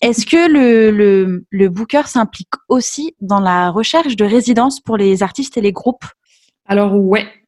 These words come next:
Speaker 2: Nous, on le fait notamment pour les groupes dont on fait le management.
Speaker 1: D'accord.
Speaker 2: Mais pour les autres groupes, euh, ça nous arrive aussi de le faire quand on a envie aussi de les ancrer
Speaker 1: Mhm.
Speaker 2: quelque part. Dans une salle qui, par exemple, euh, fait beaucoup d'accompagnement et, euh,
Speaker 1: D'accord.
Speaker 2: et qui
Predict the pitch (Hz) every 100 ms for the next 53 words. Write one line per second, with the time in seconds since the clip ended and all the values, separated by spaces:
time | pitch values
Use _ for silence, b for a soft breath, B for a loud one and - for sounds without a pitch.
0 | - - 214 269 262 214 - 262 262 214
1 | 254 285 269 262 247 240 196 220 208 220
2 | 208 214 196 196 208 202 170 165 370 -
3 | - _ _ _ _ 202 196 185 220 _
4 | 214 226 233 233 240 226 220 208 311 269
5 | 226 359 370 - 220 214 208 233 220 226
6 | 269 277 240 339 294 233 - 294 320 -
7 | 233 233 247 247 254 254 302 285 277 254
8 | 208 220 254 - 269 311 - _ _ -
9 | 214 214 247 247 214 208 - 185 196 208
10 | 247 254 247 202 196 233 233 208 185 185
11 | 190 208 220 220 220 226 220 208 _ _
12 | _ 196 190 185 185 180 180 175 175 208